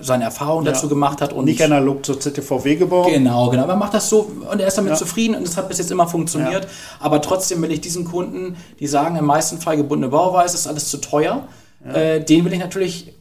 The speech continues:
Speaker 1: wie kann der Galabauer, sag ich mal, sparen? Wie kann er sich das am günstigsten machen? Und dementsprechend habe ich halt das System mit Maschinentechnik, dann kann er das und das Produkt verarbeiten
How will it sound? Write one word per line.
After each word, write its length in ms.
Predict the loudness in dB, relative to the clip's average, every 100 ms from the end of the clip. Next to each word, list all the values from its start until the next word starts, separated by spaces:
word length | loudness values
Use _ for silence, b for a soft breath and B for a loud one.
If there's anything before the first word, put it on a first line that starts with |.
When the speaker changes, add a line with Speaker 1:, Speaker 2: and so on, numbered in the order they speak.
| -20
Speaker 1:
wie 180 | -12 -10
kann 200 | -6 -4
der 200 | -2 -2
Galabauer, 800 | -4 -6 -4 -2 -2 -2 -2 0
sag 140 | -2 -2
ich 60 |
mal, 460 | -2 -2 -4 -10 -10
sparen? 480 | -8 0 0 0 -4
Wie 120 | -6
kann 200 | -6 -6
er 200 | -2 -2
sich 100 | -2
das 160 | -6 -6
am 140 | -4
günstigsten 480 | -2 -2 -2 -6 -4
machen? 400 | -6 -6 -10 -12 -18 -8
Und 200 | -6 -2
dementsprechend 640 | -4 -6 -6 -6 -4 -8 -10 -20 _ -20 -20 -16 -8
habe 160 | -6
ich 60 | -4
halt 140 | -4
das 120 | -6 -6
System 460 | -8 -4 -4 -4 B B B
mit 120 | -4
Maschinentechnik, 920 | -4 -4 -4 -2 -2 -4 0 -2 -2 B B
dann 80 | -10
kann 140 | -6
er 60 | -4
das 140 | -4 -6
und 60 |
das 120 | -8
Produkt 340 | -8 -2 -2 -2
verarbeiten 800 | -8 -6 -2 -2 -2 -4 -6